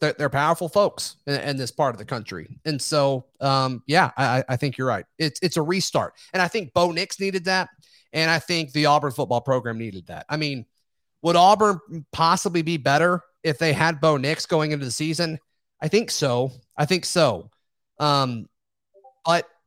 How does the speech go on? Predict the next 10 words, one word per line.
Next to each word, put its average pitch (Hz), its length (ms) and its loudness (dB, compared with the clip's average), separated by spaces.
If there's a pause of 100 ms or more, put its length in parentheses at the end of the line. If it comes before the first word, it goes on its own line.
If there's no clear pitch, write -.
(260)
I, 151 340 2
I 160 80 4
think 160 220 0
it 170 60 4
was 139 140 2
good 151 200 4
for 143 80 -4
both 120 240 0
parties 107 300 0
involved. 92 420 -8